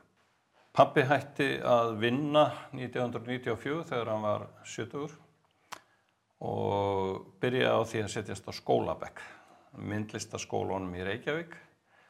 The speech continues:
og líka í mynd- og handíðaskólanum til þess að læra málun,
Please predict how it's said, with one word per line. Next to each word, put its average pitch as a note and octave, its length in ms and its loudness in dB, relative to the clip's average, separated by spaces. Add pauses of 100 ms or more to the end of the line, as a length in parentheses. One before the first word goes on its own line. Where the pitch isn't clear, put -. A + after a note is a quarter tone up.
(280)
og G#2+ 180 0
líka A2+ 440 0
í G2 100 0
mynd- G#2+ 420 -2
og - 160 -4
handíðaskólanum D#3 880 -6 (260)
til - 100 -10
þess - 140 -6
að G2 380 -4
læra G2+ 460 2
málun, C#3+ 680 0